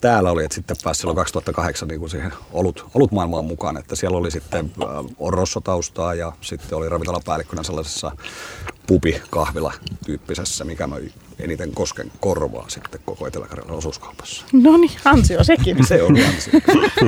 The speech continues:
Speaker 2: <laughs> Tota, miten hakeuduit sä ite oluen pariin vai, vai tota noin, löysikö olut sut?
Speaker 1: No ehkä voi sanoa, että olut löysi mut, et tota, kun silloin tuli ajankohtaiseksi muutto sitten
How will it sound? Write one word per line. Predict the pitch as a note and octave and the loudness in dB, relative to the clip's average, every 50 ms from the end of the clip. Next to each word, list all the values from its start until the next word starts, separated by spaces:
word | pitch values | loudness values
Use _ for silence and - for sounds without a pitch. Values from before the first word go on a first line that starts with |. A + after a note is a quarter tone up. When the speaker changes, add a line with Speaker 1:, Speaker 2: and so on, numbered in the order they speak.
| - - B2+ | 4 2 0
Speaker 2:
<laughs> | - - - - - - - - - C#4 - - - - - - | -2 -2 -6 -4 -2 0 0 2 2 2 0 0 -4 -6 -2 2
Tota, | - D#4+ F#4 - G#4 E4+ - - - _ _ _ - - - - - - - - - - | 4 4 6 6 6 6 6 4 0 _ _ _ -20 -20 -20 -20 -16 -16 -16 -6 2 2
miten | D#4 C#4+ D#4+ C#4+ C#4+ | 4 6 6 6 6
hakeuduit | E4+ G4 - - G#4+ E4 C#4 C4+ C4+ C4 | 6 6 6 6 6 6 8 6 6 6
sä | - C#4+ | 6 6
ite | C4 D4+ D4 - B3 | 6 8 8 8 8
oluen | A#3+ B3+ B3 A3+ G#3 G3 G3+ | 10 10 10 10 8 8 6
pariin | - G3+ G3+ F#3+ F#3+ A#3+ G3 | 4 4 4 4 4 4 6
vai, | F#3+ G3 F#3+ F#3+ | 6 6 6 6
vai | G3 G3 F#3+ F#3+ | 6 4 6 6
tota | G3 F#3+ - G#3 | 4 6 6 6
noin, | F#3+ G3 G3+ G#3+ A3 A3+ | 6 6 8 8 8 8
löysikö | B3 B3 B3+ - A3+ - A3+ | 8 8 8 6 6 6 8
olut | A#3 B3+ A#3+ - - | 8 8 8 6 6
sut? | - C#4+ B3+ - - - - - - - - - _ - - - _ - _ - _ _ _ _ _ _ - - C3 | 4 4 4 4 0 -8 -12 -16 -20 -20 -20 -20 _ -20 -20 -20 _ -20 _ -20 _ _ _ _ _ _ -14 -10 -6
Speaker 1:
No | D3+ E3 E3 F3 D#3 E3 - | -4 -2 2 4 4 4 6
ehkä | - F#3 F#3 - - D#3+ C#3+ - - C#3+ | 6 4 6 6 4 2 2 0 0 4
voi | C3+ C#3 C3 | 4 6 6
sanoa, | C3 D3 C#3 | 6 6 4
että | C3 A#2+ | 6 6
olut | C#3+ C#3+ B2 G2 | 8 6 6 6
löysi | - A#2 A2+ G#2 F#2+ - A2+ | 6 6 6 6 4 2 0
mut, | F#2 G#2 A2 A2 G2 - - - - | 2 4 4 4 4 2 -2 -4 -2
et | F#2 - - - | -2 -4 -2 -2
tota, | F#2+ E2+ - - - G2+ G2 G2 G#2 G2+ F2 - - - - - - - - - - - - - - - - - _ | -2 -2 0 0 0 2 2 2 2 0 -2 -6 -12 -12 -10 -10 -8 -8 -10 -12 -14 -16 -16 -16 -20 -20 -20 -20 _
kun | - G#2 F#2+ | -2 -2 -2
silloin | - - G#2 G2 | 0 0 0 2
tuli | G#2+ G#2 G#2+ | 4 6 6
ajankohtaiseksi | A#2 A#2+ G#2+ G2+ G#2 - A2+ F#2 F#2+ - | 6 6 4 4 2 2 0 -4 -2 2
muutto | B2+ A2+ G#2+ - - | 4 4 4 4 2
sitten | F#2 G2 F2+ - - | 0 0 0 -2 -4